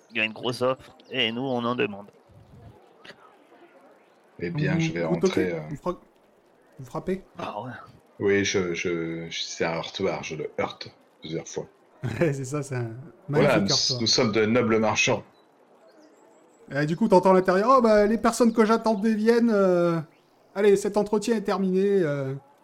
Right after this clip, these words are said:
Speaker 3: Et tu vois une petite troupe de, de mecs qui, euh, qui partent, euh.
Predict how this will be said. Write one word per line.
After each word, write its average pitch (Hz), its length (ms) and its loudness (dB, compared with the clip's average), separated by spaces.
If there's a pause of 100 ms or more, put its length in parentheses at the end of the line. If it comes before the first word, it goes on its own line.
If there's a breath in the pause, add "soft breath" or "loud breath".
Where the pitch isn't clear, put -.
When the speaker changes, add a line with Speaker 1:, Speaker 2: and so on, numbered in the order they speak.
(540)
Speaker 3:
Et 131 60 -10
tu 156 120 -6
vois 170 180 6
une 151 260 0
petite - 240 -14
troupe 160 220 -6
de, 143 340 0 (1160 soft breath)
de 143 220 -4
mecs 151 240 0
qui, 139 220 -4
euh, 135 80 0
qui 135 180 -14
partent, 147 360 -6
euh. 127 180 -10